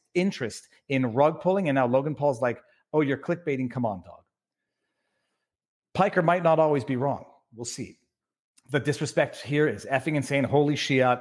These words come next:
he's unironically like, "Hey, I used to love your work, bro, but now I'm gonna shut the F up." Okay, I'm gonna listen, uh, just like, I'm gonna just say you're Keemstar.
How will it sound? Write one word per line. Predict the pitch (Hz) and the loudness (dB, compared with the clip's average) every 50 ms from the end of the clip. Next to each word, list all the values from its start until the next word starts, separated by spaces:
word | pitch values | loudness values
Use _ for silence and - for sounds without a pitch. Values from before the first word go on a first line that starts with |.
| - - - | -6 -16 -8
he's | 113 113 117 104 87 123 123 - | -6 -4 -4 -4 -4 -4 -6 -2
unironically | - 180 185 214 226 220 196 196 196 202 208 196 - 165 156 147 | 0 2 2 4 4 4 4 4 4 4 0 -2 0 -2 0 2
like, | 139 135 131 131 127 - - - - | 4 4 4 2 2 -2 -10 -16 -4
"Hey, | - 185 190 | 0 2 4
I | 175 175 | 4 4
used | 185 202 185 - | 2 0 -4 -4
to | - 170 | -4 0
love | 160 175 175 160 | 2 2 2 2
your | 160 | 2
work, | 151 170 185 180 175 | 2 2 2 2 2
bro, | - 156 143 143 135 | 2 4 4 4 4
but | 120 127 120 113 117 | 4 2 0 0 0
now | 127 131 135 135 135 | 0 0 2 2 2
I'm | 127 | 0
gonna | 120 117 113 107 98 92 92 _ _ _ _ _ _ _ _ _ _ _ _ _ _ _ | 0 0 -2 -2 -4 -6 -14 _ _ _ _ _ _ _ _ _ _ _ _ _ _ _
shut | _ - - 190 190 185 | _ -2 0 0 0 2
the | 185 190 160 | 0 2 2
F | 165 147 - 143 | 2 2 4 2
up." | 135 127 135 | 0 2 2
Okay, | 135 123 - 135 | -2 0 2 2
I'm | 127 131 | 2 2
gonna | 143 139 | 2 0
listen, | 131 131 127 120 - 131 127 120 120 120 - - _ _ _ _ | 0 0 -2 -4 -4 -4 -4 -4 -4 -6 -8 -16 _ _ _ _
uh, | 127 117 113 113 101 | -10 -10 -10 -10 -10
just | 98 113 127 113 - | -8 -8 -8 -8 -8
like, | - 117 90 82 - - - _ _ _ _ _ _ | -10 -12 -12 -12 -18 -18 -20 _ _ _ _ _ _
I'm | - 156 220 302 | 2 2 2 4
gonna | 277 277 240 202 165 | 2 2 2 2 0
just | 123 107 117 170 185 180 - - _ - _ _ _ _ | 0 0 0 0 0 0 -4 -14 _ -20 _ _ _ _
say | - - - - 165 151 151 | -14 -12 -2 2 2 4 4
you're | 139 123 131 131 127 127 127 - - _ _ | 4 4 2 4 2 2 -2 -6 -16 _ _
Keemstar. | - - 131 123 110 101 - - - - - | -6 -2 -2 -2 -2 -2 -6 -14 -18 -20 -20